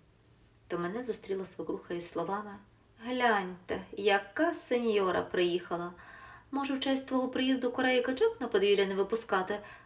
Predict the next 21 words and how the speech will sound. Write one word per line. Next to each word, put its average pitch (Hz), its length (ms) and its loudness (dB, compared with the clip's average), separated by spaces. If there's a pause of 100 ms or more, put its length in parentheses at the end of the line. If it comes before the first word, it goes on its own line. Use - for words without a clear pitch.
щоб - 320 -8
ти 170 280 2
не 175 80 -2
забруднилася?» 190 840 0 (1000)
Я, 170 240 -8
ще - 180 -8
до 196 100 -4
кінця 185 340 -6
не 190 100 -8
розуміючи, 190 640 -2
чому 180 280 -4
вона 190 160 -8
себе 185 220 -4
так 202 220 -8
поводить, 175 460 -2 (280)
стала 262 300 -2
витягувати 208 500 -2
сумки 220 340 -4
гостинці, 175 520 -4
які 190 180 -2
привезла, 180 520 -4